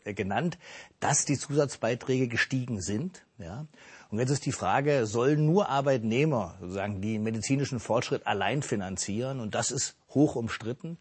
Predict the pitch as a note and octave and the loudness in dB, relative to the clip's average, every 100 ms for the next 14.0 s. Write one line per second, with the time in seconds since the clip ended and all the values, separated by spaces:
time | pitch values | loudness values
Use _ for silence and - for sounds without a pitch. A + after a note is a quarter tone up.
0 | - - - A#2 G2+ G#2+ - F#2+ A2 C3 | -16 -20 -10 -8 -4 -4 -2 -2 -2 -2
1 | A#2 - - A2+ - - - F#2+ G2+ A2 | -2 -2 -2 -2 -4 -6 -2 2 4 6
2 | A2+ G2 G#2 - - - - G2 - F#2 | 6 4 0 -6 -16 -16 -6 -4 0 2
3 | A#2 A#2 - F2 D#2+ G#2+ - G2+ A2 - | 4 4 2 0 0 0 0 4 4 6
4 | A2 A#2 G#2+ F2+ F#2+ F#2+ G2+ A2 G#2 A#2 | 6 6 4 4 2 2 4 4 4 10
5 | D#3 D3 D#3 B2 - C#3+ - C#3+ C3+ - | 10 10 4 4 4 2 4 2 2 -6
6 | - - - A2 A2+ G2+ B2 A#2+ A#2 - | -12 -18 -2 4 4 4 4 4 0 0
7 | G#2 G2+ F#2 - C3 C3 - G2+ A#2 A#2 | 0 2 0 4 4 4 2 4 6 6
8 | G#2+ G2+ G#2 B2+ C#3 C#3 A#2+ B2 B2 A2 | 4 4 6 6 8 8 8 6 4 2
9 | - G#2 C3 C#3 C#3 A#2+ A#2+ G#2+ G#2 A2 | 4 8 8 8 6 6 4 4 6 4
10 | G#2+ G#2 - F2+ B2+ C#3+ - - - - | 4 2 2 4 6 4 2 -12 -14 -14
11 | - A2 G#2+ G#2 - A#2+ A2+ G#2+ G#2 G2+ | -2 2 4 4 6 6 6 6 4 4
12 | - G#2+ G2 G2+ F2+ G#2+ B2+ - A#2+ - | 0 0 2 2 4 4 4 4 0 0
13 | - - A2+ - F#2 F#2+ F2+ G2+ G#2+ G2+ | -8 0 2 2 2 2 4 6 6 6